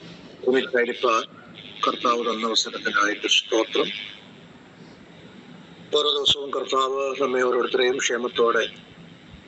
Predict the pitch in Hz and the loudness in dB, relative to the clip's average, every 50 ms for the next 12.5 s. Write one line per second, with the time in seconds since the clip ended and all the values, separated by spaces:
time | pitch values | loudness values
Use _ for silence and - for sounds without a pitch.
0 | - - - - - - - - - - - - 127 117 120 117 117 117 117 - | -20 -20 -20 -20 -20 -20 -20 -12 -6 -4 0 2 4 4 4 2 2 0 -4 -2
1 | - 127 123 135 135 - - - 123 113 - 135 113 107 131 127 120 113 110 113 | 0 2 2 2 2 2 0 0 -2 -4 -4 -4 0 2 2 2 2 2 2 2
2 | 113 117 117 110 107 113 113 117 - - 135 - - - - 120 113 117 117 - | 4 4 4 4 4 4 2 2 2 2 2 2 2 0 0 0 0 0 -2 -4
3 | 123 123 110 110 107 107 104 139 170 - - - - - - - - - - - | -4 -2 0 2 2 2 0 -2 -6 -6 -10 -20 -20 -20 -20 -20 -20 -20 -20 -20
4 | - - - - - - - - - - - - - - - - - - - 143 | -20 -20 -20 -20 -20 -20 -20 -20 -20 -20 -20 -20 -20 -20 -20 -18 -10 -2 0 0
5 | 143 151 151 147 143 143 143 143 147 143 139 143 143 139 139 135 - - - - | 0 2 2 2 2 2 0 0 0 0 0 0 0 0 0 0 0 0 0 0
6 | 139 127 127 127 117 - - 131 131 127 127 127 120 123 123 135 151 175 196 - | 0 0 0 2 2 0 -2 -2 -2 0 2 2 2 2 2 0 0 -2 -6 -10
7 | - - - - - - - - - - - - - - - - - - - - | -12 -16 -18 -20 -20 -20 -20 -20 -20 -20 -20 -20 -20 -20 -20 -20 -20 -20 -20 -20
8 | - - - - - - - 131 127 123 131 - 135 131 123 123 120 120 113 113 | -10 -2 2 4 4 4 2 0 -4 -4 -2 0 2 2 4 4 4 2 2 2
9 | 120 120 127 123 - - 110 110 113 113 143 180 - - - - - - - - | 0 0 0 0 0 0 0 -2 -4 -4 -4 -6 -6 -10 -14 -20 -20 -20 -20 -20
10 | - - - - - - - - - - - - - - - - - - - - | -20 -20 -20 -20 -20 -20 -20 -20 -20 -20 -20 -20 -20 -20 -20 -20 -20 -20 -20 -20
11 | - - - - - - 139 135 131 131 127 123 - 135 135 120 131 127 117 - | -20 -20 -20 -8 -2 2 2 4 4 4 2 2 2 0 0 0 0 0 0 2
12 | 131 131 131 123 127 117 120 123 123 117 | 0 0 0 0 -4 -4 0 0 0 0